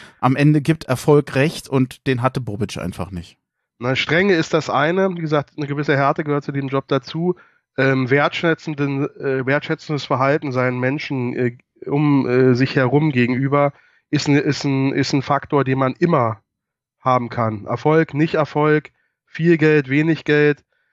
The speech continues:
Speaker 2: ein Mindestmaß an, ähm, an wertschätzendem, menschlichen, äh, Umgang erwarte ich von jedem Menschen und an dieser Stelle hat,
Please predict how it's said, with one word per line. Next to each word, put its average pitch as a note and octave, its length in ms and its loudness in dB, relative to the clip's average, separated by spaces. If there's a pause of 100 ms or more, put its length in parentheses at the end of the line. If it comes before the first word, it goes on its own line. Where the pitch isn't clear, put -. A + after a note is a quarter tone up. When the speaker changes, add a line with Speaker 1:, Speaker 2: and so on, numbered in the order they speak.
(160)
Speaker 2:
ein A#2+ 180 -4
Mindestmaß D3 840 0
an, C3 480 -4
ähm, A#2+ 640 -2 (160)
an A#2 180 -6
wertschätzendem, C3 800 -2
menschlichen, C3+ 720 -2 (540)
äh, B2+ 100 2
Umgang D3 540 2
erwarte C3 420 2
ich D3 80 -4
von C3+ 160 -4
jedem F3 460 -2
Menschen F3 420 -2
und C#3 220 0
an B2+ 160 0
dieser D3+ 400 2
Stelle C#3+ 340 0
hat, C3 160 -2